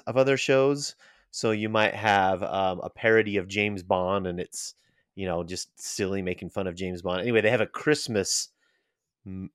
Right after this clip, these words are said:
uh, show going on right now where I'm gonna go watch him. He's, he's starring in it.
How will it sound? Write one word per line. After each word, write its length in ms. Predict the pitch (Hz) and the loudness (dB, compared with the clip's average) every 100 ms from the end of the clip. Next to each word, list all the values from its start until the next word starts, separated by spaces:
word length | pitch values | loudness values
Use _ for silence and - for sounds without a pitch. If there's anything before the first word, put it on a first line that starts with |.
| - | 2
uh, 240 | 92 87 | 2 0
show 320 | - - 123 | 2 6 8
going 240 | 107 107 95 | 6 2 0
on 80 | |
right 120 | 92 95 | -2 -2
now 140 | 92 | 0
where 100 | 92 | 0
I'm 100 | - | -2
gonna 140 | 104 101 | -6 0
go 120 | 101 | 4
watch 280 | 101 104 - | 6 4 2
him. 80 | 98 | -6
He's, 320 | 101 - - | -6 -6 -8
he's 220 | 101 104 - | -10 -10 -6
starring 580 | - 120 113 101 90 | 2 4 6 4 0
in 160 | - 90 | -6 -6
it. 260 | 82 - | -6 -8